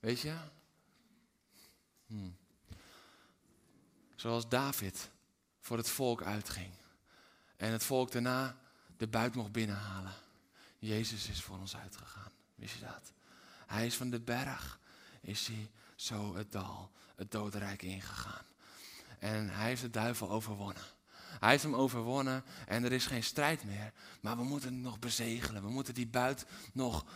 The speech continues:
binnenhalen. Weet je, dan moeten we wel bereid zijn om af te dalen naar zijn kamp.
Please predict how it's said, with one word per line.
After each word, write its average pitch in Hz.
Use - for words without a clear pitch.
binnenhalen. 110
Weet 120
je, 151
dan 139
moeten 151
we 139
wel 165
bereid 143
zijn 113
om 120
af 131
te 135
dalen 127
naar 117
zijn 110
kamp. 98